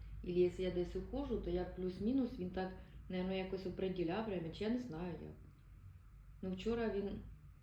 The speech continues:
явно щось заподозрив, що мене немає довго. <laughs> Міш. Ну, сьогодні й ти будеш у відео, да. Лена, бачите, я його знімаю. <laughs>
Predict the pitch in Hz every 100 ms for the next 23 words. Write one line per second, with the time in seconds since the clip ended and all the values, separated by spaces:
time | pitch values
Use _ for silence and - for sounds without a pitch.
0 | - - - - 180 196 190 185 185 180
1 | 185 190 190 185 196 185 185 165 - 170
2 | 175 180 185 180 175 180 170 151 160 156
3 | 160 170 - - - - - - - -
4 | - - - - - - 180 185 175 185
5 | - - 185 185 180 - - - - -
6 | - - - - - - - - - -
7 | - - - - - - 180 - 202 202
8 | 196 202 175 175 175 170 180 180 170 170
9 | 175 175 175 175 175 175 - - - -
10 | - - 180 180 180 180 208 214 202 185
11 | 175 175 175 175 - 180 175 165 165 175
12 | - - 196